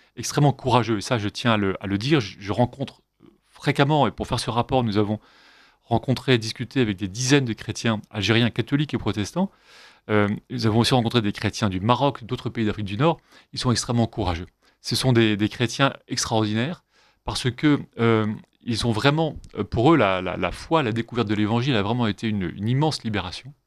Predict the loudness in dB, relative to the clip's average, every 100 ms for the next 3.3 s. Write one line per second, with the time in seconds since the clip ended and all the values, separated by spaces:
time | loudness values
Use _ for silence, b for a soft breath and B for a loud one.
0 | _ _ _ _ _ _ _ _ 0 2
1 | 2 2 -2 -6 -12 -6 0 2 4 2
2 | 0 -6 -10 _ _ _ _ _ _ -4
3 | -2 -2